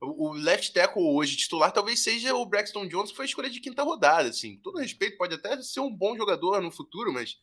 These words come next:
você não quer uma escolha de, de quinta rodada da F C S pra ser o seu left tackle titular, entendeu? É, o que, qual, não tem, não tem como confiar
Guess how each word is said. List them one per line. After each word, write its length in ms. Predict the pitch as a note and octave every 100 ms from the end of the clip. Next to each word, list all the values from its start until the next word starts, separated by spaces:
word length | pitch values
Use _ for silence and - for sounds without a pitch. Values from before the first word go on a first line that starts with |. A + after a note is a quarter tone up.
| _ _ _ -
você 160 | -
não 220 | B3 F4+
quer 220 | - F3 A#3
uma 340 | A#3+ G3 D#3+
escolha 260 | D3 E3 D#3
de, 240 | - C#3+
de 220 | C3+ C#3+ B2+
quinta 280 | E3 F3 F3+
rodada 460 | D#3 A#2 B2 D3+ D3
da 160 | C3+ B2 A2+ G2+ C#3
F 120 | -
C 320 | - G3+ F3+
S 400 | C3 F3+ - C4+
pra 180 | C4+ D4
ser 160 | - A#3
o 60 |
seu 220 | - B3 A#3+
left 280 | A3+ -
tackle 240 | - F3 G3
titular, 500 | - - A3 A2+ A2
entendeu? 440 | F#2+ A2+ A2+ F#2 _ _ _ _
É, 420 | G#2+ A2+ G#2+ F#2+ - _ _ -
o 100 | B2
que, 260 | - - -
qual, 420 | - G3 A3+ F3
não 160 | A3 C#4+
tem, 440 | D#3 E3+ C#3 - _
não 80 | G#2+
tem 140 | _
como 440 | - D3 C3+ G2+ F#2 _
confiar 680 | C3 B2+ - B2 G#2 E2+